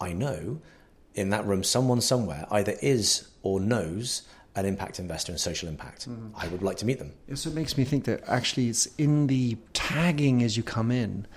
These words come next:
Speaker 2: What needs to happen is, is kind of a push saying,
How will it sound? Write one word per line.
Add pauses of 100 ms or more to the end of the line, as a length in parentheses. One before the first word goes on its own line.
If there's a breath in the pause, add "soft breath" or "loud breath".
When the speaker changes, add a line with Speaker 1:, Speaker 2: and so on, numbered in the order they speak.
(460 loud breath)
Speaker 2:
What
needs
to
happen
is,
is (100)
kind
of
a
push (120)
saying,